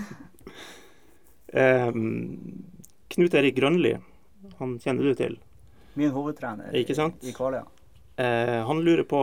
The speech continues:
Speaker 1: eh, det er til deg da, Viljar. Må vi finne oss ny kaptein i K S K nå når millionene fra musikken begynner å trille inn?
Speaker 2: <laughs>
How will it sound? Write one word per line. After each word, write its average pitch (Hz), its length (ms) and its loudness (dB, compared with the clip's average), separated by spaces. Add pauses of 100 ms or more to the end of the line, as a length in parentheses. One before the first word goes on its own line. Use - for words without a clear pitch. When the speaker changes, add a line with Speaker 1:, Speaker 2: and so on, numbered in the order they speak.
(120)
Speaker 1:
eh, 117 460 -4
det 127 100 -2
er 120 80 -6
til 117 100 0
deg 123 120 4
da, 120 100 0
Viljar. 117 340 -2
Må 123 160 0
vi 131 120 2
finne 165 200 0
oss 123 100 -2
ny 143 100 -2
kaptein 139 440 0
i 113 80 -4
K 123 160 -2
S 117 100 -4
K 131 240 2
nå 120 180 -2
når 117 200 -2
millionene 123 640 2
fra - 160 -4
musikken 117 440 0
begynner 117 200 -4
å - 80 -12
trille 123 300 4
inn? 151 180 6
Speaker 2:
<laughs> - 40 -2